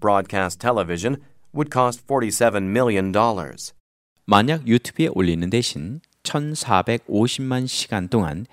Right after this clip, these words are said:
Speaker 2: 티비에 광고를 내보냈다면 사천칠백만 달러가 들었을 것입니다.
Speaker 1: Both the fundraising and the mobilizing potential of the internet proved key advantages for Mister Obama during his run for president.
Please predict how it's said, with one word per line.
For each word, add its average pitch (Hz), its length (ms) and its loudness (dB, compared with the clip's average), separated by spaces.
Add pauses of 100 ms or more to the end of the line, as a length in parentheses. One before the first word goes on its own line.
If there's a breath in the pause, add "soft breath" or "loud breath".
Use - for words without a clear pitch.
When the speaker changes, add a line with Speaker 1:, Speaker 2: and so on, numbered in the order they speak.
(220 soft breath)
Speaker 2:
티비에 120 460 4
광고를 87 580 0
내보냈다면 98 800 0 (100)
사천칠백만 104 1120 -2
달러가 82 540 0
들었을 110 420 0
것입니다. - 760 -6 (380)
Speaker 1:
Both 131 300 2
the 101 120 0
fundraising 98 720 0
and 113 140 0
the 110 80 2
mobilizing 104 640 2
potential 101 500 -2
of 90 120 -2
the 101 120 0
internet 107 380 0 (340 soft breath)
proved 123 400 0
key 151 260 0
advantages 92 720 -2
for 95 160 -2
Mister 95 300 -2
Obama 101 440 2 (340 soft breath)
during 117 280 2
his 113 200 -2
run 95 240 2
for 120 220 -2
president. 95 600 -4